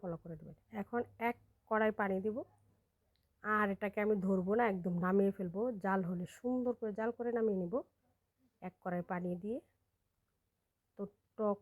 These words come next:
আর এত দেখতে হয় না। এই যে পানি কড়াই ভরে দিয়ে দিচ্ছি। তো আপনারা চাইলে কিন্তু এভাবে রান্না করে ফেলতে পারেন। এক কড়াই টক, খেতে কিন্তু খুবই মজা এই গরমের মধ্যে একটু টক টক ভাত দিয়ে খেতে।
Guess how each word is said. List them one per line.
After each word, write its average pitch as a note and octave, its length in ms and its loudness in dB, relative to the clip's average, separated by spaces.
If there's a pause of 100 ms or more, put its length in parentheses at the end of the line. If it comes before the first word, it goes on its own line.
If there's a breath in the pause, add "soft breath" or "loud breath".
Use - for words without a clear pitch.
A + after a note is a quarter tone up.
(100)
আর F#3 80 -2 (100)
এত - 100 -8 (160)
দেখতে - 320 -8
হয় E3+ 180 -6
না। G#3 60 -10 (1040)
এই F3 140 -10
যে F3+ 60 -4 (100)
পানি F3 180 -6 (100)
কড়াই F3+ 300 -2
ভরে F#3 260 -2
দিয়ে G3+ 200 0
দিচ্ছি। - 340 -16 (1160)
তো - 120 -16
আপনারা G#3+ 280 -4
চাইলে G3+ 240 2
কিন্তু G#3+ 200 0
এভাবে G3 200 0
রান্না G#3 280 2
করে F3 180 -4
ফেলতে G3 260 -6
পারেন। F#3 180 -8 (540)
এক G3 180 -8 (140)
কড়াই F3 220 -4 (100)
টক, G3 180 -8 (1080)
খেতে A3+ 260 -6
কিন্তু G3+ 140 -2 (100)
খুবই G#3 300 4
মজা G#3 260 2 (340)
এই F#3+ 100 -8 (100)
গরমের F#3+ 440 2
মধ্যে F#3+ 300 -4
একটু - 140 -12 (140)
টক F#3+ 140 -6 (180)
টক G3 140 -8 (360)
ভাত F3 260 -8 (100)
দিয়ে F3+ 200 -6
খেতে। - 260 -14